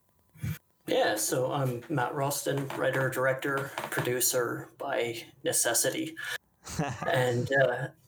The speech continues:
Speaker 1: I, yeah, I do all three of those things. I've been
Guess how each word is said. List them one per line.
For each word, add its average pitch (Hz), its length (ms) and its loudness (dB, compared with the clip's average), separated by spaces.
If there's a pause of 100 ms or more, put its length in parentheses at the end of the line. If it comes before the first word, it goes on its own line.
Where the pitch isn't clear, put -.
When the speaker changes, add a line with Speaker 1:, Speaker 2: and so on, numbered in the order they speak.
(100)
Speaker 1:
I, 147 600 4
yeah, 247 200 2 (120)
I 139 80 0
do 135 300 2
all 131 180 2
three 135 200 2
of 120 120 0
those 135 220 0
things. 139 380 0
I've 127 220 -2
been 117 340 2